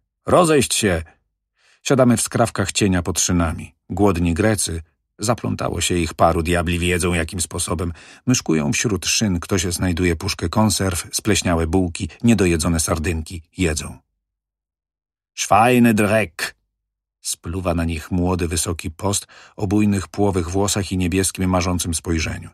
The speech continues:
„Przecież zaraz będziecie mieli tyle do żarcia, że nie przeżrecie”, „Odechce się wam na długo”,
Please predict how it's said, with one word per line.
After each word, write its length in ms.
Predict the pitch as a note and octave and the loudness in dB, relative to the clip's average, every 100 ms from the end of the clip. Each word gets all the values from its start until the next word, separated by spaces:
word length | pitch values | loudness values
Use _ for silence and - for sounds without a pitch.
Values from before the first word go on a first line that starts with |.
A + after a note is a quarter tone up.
| _ _ _ _ - | _ _ _ _ -8
„Przecież 300 | D3 B2 - | -4 -4 -4
zaraz 340 | G#2 F#2 F2+ F#2 | -2 0 0 0
będziecie 400 | F#2+ F#2 F#2 F#2+ | 0 0 0 0
mieli 260 | F2+ F2+ | 0 -2
tyle 240 | E2+ F2 E2+ | -2 0 0
do 140 | F2+ | 0
żarcia, 400 | F2 E2 - F#2 | 0 0 -2 -2
że 120 | F#2+ | 0
nie 120 | F2+ | 0
przeżrecie”, 720 | E2+ G#2 G2+ B2 G#2 - D#2 D#2 _ _ _ _ _ _ _ _ - | 0 -2 0 0 0 -2 -6 -12 _ _ _ _ _ _ _ _ -2
„Odechce 580 | G2+ A#2 A2+ - - F#2+ | 0 4 2 2 -2 0
się 180 | G#2+ | 0
wam 280 | F2 F2+ E2+ | 0 0 0
na 120 | F#2 | 0
długo”, 560 | E2+ F#2+ F#2+ F2 D2+ - | 0 2 2 0 -4 -8